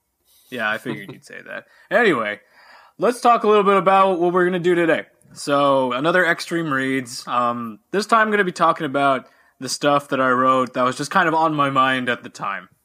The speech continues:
Um, something I was walking around, like, after work or just kind of lost in thought and thought, "You know what? This might be a good blog post." So then I wrote it, and then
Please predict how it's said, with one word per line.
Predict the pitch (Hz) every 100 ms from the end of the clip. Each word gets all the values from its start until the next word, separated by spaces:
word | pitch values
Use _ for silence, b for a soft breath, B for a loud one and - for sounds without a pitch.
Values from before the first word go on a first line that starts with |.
| _ _ _ _ _ _ 156
Um, | 139 127 117 107 101 95 _ b b b b _
something | - 131 135
I | 127
was | 123 120
walking | 139 139 127
around, | 123 127 127 127 123 120
like, | 117 110 _ _ -
after | 117 - 131
work | 127 262 240 220 - 175
or | 156 147 143 135
just | 131 - -
kind | 120 113
of | 113
lost | 120 147 147
in | 139 127
thought | 160 175 180 160
and | 151 139
thought, | 151 156
"You | 220
know | 330 311
what? | 302
This | 302 339
might | 294 285
be | 226
a | 160
good | 156 127
blog | 151 165 160
post." | 185 226 240 b b b b _
So | - 180 196
then | 196 202
I | 208
wrote | 262 233 151
it, | 117 120
and | 135 135
then | 139 139 135 131